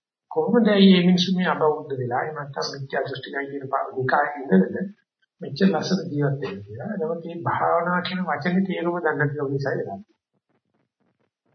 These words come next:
ඒ නිසා මේ මිනිස්සෙක් කතා කරනකොට මේ ළඟදී මේ විනිපෙග් වලදී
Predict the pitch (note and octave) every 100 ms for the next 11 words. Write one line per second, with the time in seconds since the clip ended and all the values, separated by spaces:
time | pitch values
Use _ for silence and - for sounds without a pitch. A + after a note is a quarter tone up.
0 | _ _ _ _ _ - D#3+ C#3 G3+ -
1 | E3 E3+ D3 F#3+ - - F3 E3+ D#3 D3+
2 | C#3+ E3 D#3 C#3+ C#3+ C#3+ D#3 D3 - _
3 | _ _ _ _ _ _ _ _ _ -
4 | - - - - F#2 F2+ F#2+ B2 C#3+ D#3+
5 | F3 D3+ A2+ G2+